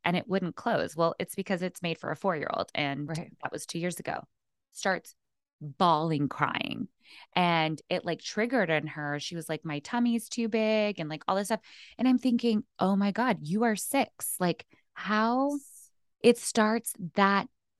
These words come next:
Speaker 1: young,
Speaker 2: Yes.
Speaker 1: right? Like, it's that young, like, so ingrained and so programmed. And as much as I, like, condone body positivity in our house, and it doesn't help with all the images that we see, maybe something, somebody at school says something, or,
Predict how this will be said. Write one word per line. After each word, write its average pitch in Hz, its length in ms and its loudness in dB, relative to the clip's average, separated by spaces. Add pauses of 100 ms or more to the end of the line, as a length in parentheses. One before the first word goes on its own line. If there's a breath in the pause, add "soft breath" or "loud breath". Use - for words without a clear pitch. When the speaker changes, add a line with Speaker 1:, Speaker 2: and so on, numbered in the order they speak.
Speaker 1:
young, 165 560 -2
Speaker 2:
Yes. 156 240 -2
Speaker 1:
right? 165 360 0
Like, 170 320 -2
it's 190 300 -8
that 214 280 2
young, 202 180 0
like, 175 220 -6
so 202 280 -2
ingrained 185 640 -4
and 165 160 -8
so 196 240 -6
programmed. 180 580 -4 (460 soft breath)
And 190 140 0
as 185 120 -4
much 190 280 -4
as 226 120 -6
I, 190 320 -2
like, 160 240 -2
condone 160 540 -4
body 143 360 -2
positivity 185 840 -2
in 160 100 -4
our 147 140 -4
house, 143 480 -6
and 143 180 -4 (520 loud breath)
it 185 180 0
doesn't 202 460 -4
help 180 340 -2
with 160 160 -2
all 160 160 -2
the 147 240 -10
images 160 480 -4
that - 160 -2
we 160 140 -6
see, 156 320 -6
maybe 143 320 -4
something, 135 480 -8
somebody - 360 -2
at - 100 -8
school 190 440 4
says 180 280 0
something, 185 320 -2
or, 139 140 -4